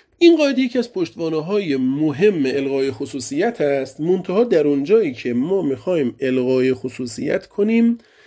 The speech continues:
نه از موضوع حکم یا متعلق موضوع حکم، بلکه می‌خوایم الغای خصوصیت کنیم از مکلف حکم.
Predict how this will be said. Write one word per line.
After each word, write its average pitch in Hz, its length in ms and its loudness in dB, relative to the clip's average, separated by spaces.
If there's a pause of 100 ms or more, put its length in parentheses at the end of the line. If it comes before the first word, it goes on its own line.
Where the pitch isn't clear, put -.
(140)
نه 180 180 2
از 233 260 2
موضوع 180 720 -4
حکم 151 640 -2
یا 151 220 4
متعلق 147 840 -2
موضوع 139 580 0
حکم، 117 400 -4 (760)
بلکه 214 340 -2
می‌خوایم 156 600 2 (120)
الغای 120 360 -6
خصوصیت - 560 -10
کنیم 233 400 0
از 117 240 -10
مکلف 117 720 -6
حکم. - 440 -14